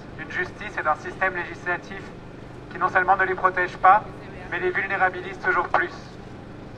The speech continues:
En France, la loi pénalisation des clients accumule depuis cinq ans ses victimes en faisant croire qu'elle les sauve. En réalité, elle pousse les travailleuses du sexe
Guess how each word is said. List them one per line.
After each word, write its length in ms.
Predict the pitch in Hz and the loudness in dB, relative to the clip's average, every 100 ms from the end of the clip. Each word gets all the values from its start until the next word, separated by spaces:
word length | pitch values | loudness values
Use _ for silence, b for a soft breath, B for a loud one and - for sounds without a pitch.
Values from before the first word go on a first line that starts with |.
| - | -4
En 120 | 160 165 | 0 2
France, 340 | 185 202 - 180 | 8 8 8 2
la 100 | 170 | 2
loi 220 | 175 190 | 6 4
pénalisation 640 | 196 185 180 180 180 190 | 4 -2 -2 0 0 0
des 100 | 180 | -4
clients 400 | 175 - 175 196 | -4 -4 6 10
accumule 400 | 180 175 185 196 185 | 10 8 0 -2 -2
depuis 220 | 180 170 | -2 -2
cinq 160 | 175 170 | 0 2
ans 100 | 185 | 0
ses 100 | 196 | 0
victimes 520 | 170 175 - 185 190 - - - - - | -6 -8 -8 -6 -6 -8 -12 -14 -8 -4
en 60 | 160 | -2
faisant 200 | 170 175 | 0 4
croire 300 | - 190 190 | 10 10 10
qu'elle 160 | 175 170 | -2 -2
les 140 | 175 180 | -2 2
sauve. 260 | 170 - - - - - - - - - - - 147 | 2 0 -8 -12 -12 -14 -14 -14 -14 -14 -14 -6 0
En 80 | |
réalité, 560 | 165 180 180 180 - 196 - - - - - - - - - - 156 | 2 2 0 -2 -4 -4 -4 -14 -14 -14 -14 -14 -14 -12 -12 -10 -8
elle 120 | - | 0
pousse 260 | - - | 0 2
les 80 | 175 | -2
travailleuses 400 | 175 175 165 170 | 4 4 4 -2
du 140 | 165 165 | -2 -4
sexe 280 | 180 185 | 0 0